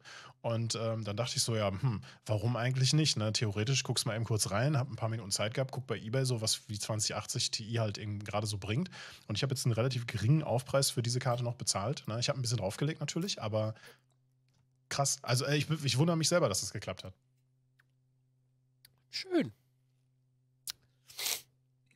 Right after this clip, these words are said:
Speaker 2: Die Placements laufen wohl, wa? Die letzten Monate.
Speaker 1: Naja, wie, das auch, aber, ähm, wie gesagt, ne?
Speaker 2: <laughs> Das auch.
Speaker 1: Grunds-, grundsätzlich hab ich halt nicht viel Geld dafür bezahlt, ne?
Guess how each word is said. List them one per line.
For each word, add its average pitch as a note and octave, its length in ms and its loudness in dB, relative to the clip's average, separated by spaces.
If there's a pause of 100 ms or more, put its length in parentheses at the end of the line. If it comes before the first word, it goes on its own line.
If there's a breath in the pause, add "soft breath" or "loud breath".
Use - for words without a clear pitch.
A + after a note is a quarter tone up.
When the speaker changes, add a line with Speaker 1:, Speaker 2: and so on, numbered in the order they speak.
(340)
Speaker 2:
Die D3+ 80 4
Placements E3 520 4
laufen A3 280 4
wohl, A#2 220 6
wa? D3+ 180 2 (380)
Die A#2+ 80 -16
letzten A2 580 -6 (320)
Monate. G#2 380 -2
Speaker 1:
Naja, A#2 280 -2 (400)
wie, - 200 -10
das A2 360 -4
auch, B2 260 0
aber, A#2+ 360 2
ähm, A2 320 0
wie A#2 60 -4
gesagt, - 280 10 (140)
ne? E4 160 12 (160)
Speaker 2:
<laughs> E4 300 6
Das A2+ 220 4
auch. A2 400 0 (760 loud breath)
Speaker 1:
Grunds-, A#2 320 -2
grundsätzlich B2+ 480 2
hab A#2 80 2
ich A#2 100 0
halt A#2 140 -2
nicht A2+ 120 -4
viel A#2 120 -6
Geld A#2+ 160 -2
dafür A2 160 -6
bezahlt, F#2 480 -4
ne? A2 120 -6